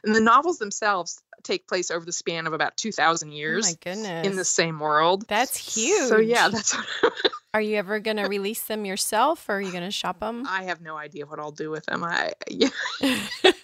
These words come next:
Speaker 1: Right now, they are just, like, my private fun project.
Speaker 2: It sounds so fun if you've got that
Speaker 1: It,
Speaker 2: many
Speaker 1: it
Speaker 2: in your
Speaker 1: is.
Speaker 2: mind. Oh, man, I wanna read it. How do you organize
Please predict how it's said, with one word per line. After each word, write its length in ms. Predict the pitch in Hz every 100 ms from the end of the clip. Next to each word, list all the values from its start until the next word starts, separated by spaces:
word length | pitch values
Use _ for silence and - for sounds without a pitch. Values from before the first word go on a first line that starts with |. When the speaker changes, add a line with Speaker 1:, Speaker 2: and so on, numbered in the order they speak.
| 349
Speaker 1:
Right 240 | 254 254 240
now, 200 | 233 226
they 180 | 220
are 140 | 202 202
just, 400 | 180 202 - -
like, 200 | 196 175
my 140 | 175
private 480 | 175 - 165 165 -
fun 280 | - 160 156
project. 480 | 160 143 147 156 151
Speaker 2:
It 220 | 220 151 -
sounds 420 | - 240 202 214
so 280 | - 185 247
fun 400 | 311 196 180 175
if 180 | 185 -
you've 140 | 214 196
got 240 | 185 -
that 180 | 202 214
Speaker 1:
It, 60 | 185
Speaker 2:
many 180 | 185
Speaker 1:
it 220 | 240 208 202
Speaker 2:
in 60 |
your 100 | 262
Speaker 1:
is. 140 | 269 220
Speaker 2:
mind. 520 | 311 226 170 170 175 _ -
Oh, 140 | 196
man, 460 | 226 214 214 196 180 -
I 100 | 185 202
wanna 260 | 214 226
read 240 | 214 220 202
it. 180 | 180 - _ _ - - -
How 240 | - 233
do 120 | 320
you 140 | 330 254
organize 800 | 220 247 277 247 190 165 175